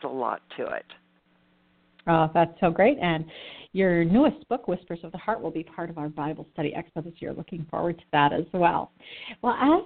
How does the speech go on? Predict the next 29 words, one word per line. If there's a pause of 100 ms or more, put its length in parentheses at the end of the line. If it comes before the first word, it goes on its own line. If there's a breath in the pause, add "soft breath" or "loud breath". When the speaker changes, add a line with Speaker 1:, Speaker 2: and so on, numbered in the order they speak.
Speaker 2:
we
come
down, (120)
uh,
here
to
the
end
of
the
program,
we
wanna (140)
talk
about
how
to
deal
with
disappointment
with
compassion
versus (100)
retaliation.
And (480 loud breath)
I
just
have
to